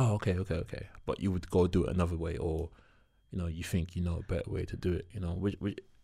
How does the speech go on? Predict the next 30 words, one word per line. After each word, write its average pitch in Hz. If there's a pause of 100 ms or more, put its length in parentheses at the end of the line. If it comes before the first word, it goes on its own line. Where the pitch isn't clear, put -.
(220)
it's -
natural, 107
it's -
human, 95 (460)
you 101
know, 87
but, 87
um, 85 (1500)
listen, 87
man, 87
listen, 85
listen 90
to 90
what 87
people 87
tell 80
you. 82 (360)
And 87
I 107
would 104
say, 101
um, 90
one 98
of 101
the 95
most 95 (500)
important 92
things 92
to 90
do 87